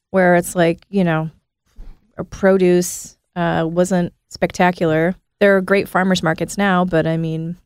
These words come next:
growing up, we didn't go to the farmers market. And now I'm all about it. I just feel spoiled.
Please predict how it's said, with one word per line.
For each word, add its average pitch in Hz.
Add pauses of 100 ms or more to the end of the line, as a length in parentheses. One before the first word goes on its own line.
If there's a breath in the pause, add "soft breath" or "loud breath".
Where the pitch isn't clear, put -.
growing 165
up, 170 (180)
we 170
didn't 170
go 160
to 139
the 151
farmers -
market. 98 (1160)
And 160
now 175
I'm 165
all 160
about 131
it. 80 (720)
I 170
just 160
feel 156
spoiled. -